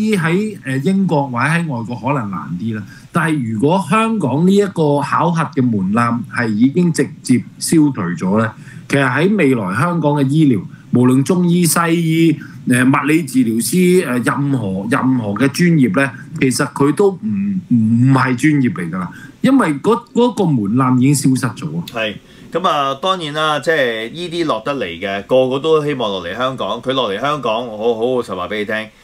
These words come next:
Speaker 2: 如果你份人工唔係夠高嘅，佢亦都唔係好介意。最主要嘅關鍵就係佢可以落嚟攞緊咗你呢三粒星呢個身份證，然後跟住呢，
Speaker 1: 嗯。
Speaker 2: 就有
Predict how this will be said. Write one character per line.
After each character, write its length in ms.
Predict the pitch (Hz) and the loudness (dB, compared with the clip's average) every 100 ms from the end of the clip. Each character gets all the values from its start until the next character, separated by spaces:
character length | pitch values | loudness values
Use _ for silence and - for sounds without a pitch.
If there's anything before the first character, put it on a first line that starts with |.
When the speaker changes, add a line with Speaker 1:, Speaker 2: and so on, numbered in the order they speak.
| - _ | -20 _
Speaker 2:
如 140 | 120 139 | -2 0
果 100 | 170 | 0
你 60 | |
份 160 | 143 120 | -2 -4
人 220 | 101 95 | -6 -4
工 220 | 104 156 | -2 -2
唔 160 | 139 92 | -4 -10
係 140 | 95 104 | -8 -6
夠 160 | 113 | -6
高 120 | 107 143 139 | -4 -2 -2
嘅， 260 | 120 104 92 - - | -2 -4 -4 -10 -16
佢 200 | - 127 | -4 -2
亦 20 | 120 | -2
都 140 | 156 | -4
唔 100 | 117 | -6
係 100 | 87 90 117 | -8 -8 -6
好 180 | 98 85 | -6 -2
介 60 | |
意。 240 | - 82 82 - - - | -4 -4 -14 -18 -18 -8
最 180 | - 160 | -2 -2
主 160 | 143 139 | -2 -4
要 180 | 170 135 | -2 0
嘅 80 | 127 | 0
關 240 | 131 139 135 | 0 -4 -4
鍵 180 | 107 95 | -12 -8
就 80 | 104 | -8
係 40 | |
佢 160 | 104 110 | -6 -4
可 100 | 123 | -2
以 100 | 135 | -2
落 160 | 113 87 | -4 -6
嚟 160 | 78 85 | -12 -8
攞 220 | 95 120 117 | -4 -2 -4
緊 80 | 113 | -6
咗 220 | 110 110 | -6 -4
你 60 | 101 117 | -6 -8
呢 60 | 110 | -8
三 260 | 117 107 | -8 -6
粒 40 | 110 | -8
星 240 | - 110 110 | -10 -8 -6
呢 60 | |
個 140 | 104 98 | -4 -6
身 180 | 107 | -8
份 160 | 90 90 | -10 -12
證， 100 | 80 73 _ - _ _ | -14 -16 _ -20 _ _
然 200 | 120 127 | -4 -2
後 60 | 135 | -2
跟 160 | 180 | -2
住 80 | 151 | 0
呢， 100 | 120 151 | 0 0
Speaker 1:
嗯。 60 | |
Speaker 2:
就 100 | - 107 | -4 -6
有 300 | 107 127 | -2 -4